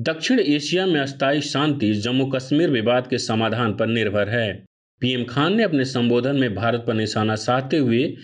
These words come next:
कश्मीर में मानवाधिकारों के उल्लंघन और बीजेपी सरकार पर मुस्लिमों के खिलाफ डर का माहौल पैदा करने का आरोप लगाया। संयुक्त राष्ट्र में भारत की राजदूत स्नेहा दुबे ने प्रधानमंत्री खान का जवाब दिया।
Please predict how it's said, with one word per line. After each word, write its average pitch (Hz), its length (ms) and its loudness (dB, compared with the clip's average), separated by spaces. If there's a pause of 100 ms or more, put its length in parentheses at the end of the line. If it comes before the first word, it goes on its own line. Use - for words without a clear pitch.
(340)
कश्मीर 175 380 0
में 247 120 4
मानवाधिकारों 127 840 2
के 139 120 -2
उल्लंघन 113 520 0 (320)
और 139 160 0
बीजेपी 175 460 0
सरकार 147 440 -2
पर 208 220 0
मुस्लिमों 139 500 0
के 139 120 0
खिलाफ 123 280 0
डर 120 240 0
का 117 180 -2
माहौल 110 340 0
पैदा 107 320 0
करने 127 360 0
का 101 320 -2 (280)
आरोप 131 360 0
लगाया। 104 560 0 (460)
संयुक्त 233 400 0
राष्ट्र 214 320 2
में 285 100 4
भारत 135 320 -2
की 135 120 0
राजदूत 120 560 0 (100)
स्नेहा 120 420 0
दुबे 127 340 0
ने 117 340 0 (200)
प्रधानमंत्री 143 680 2
खान 135 340 -2
का 107 160 0
जवाब 107 420 0
दिया। 110 460 -2